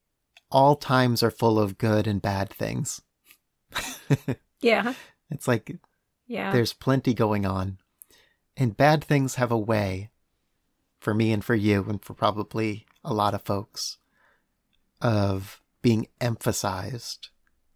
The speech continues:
Speaker 1: hitting harder, you know, impacting the overall state more.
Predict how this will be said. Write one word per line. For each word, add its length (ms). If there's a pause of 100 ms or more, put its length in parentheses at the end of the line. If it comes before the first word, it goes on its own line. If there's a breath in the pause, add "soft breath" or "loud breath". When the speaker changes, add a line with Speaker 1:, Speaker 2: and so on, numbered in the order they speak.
(420)
Speaker 1:
hitting 360
harder, 680 (360)
you 160
know, 300 (880)
impacting 840 (600)
the 140
overall 400
state 460
more. 480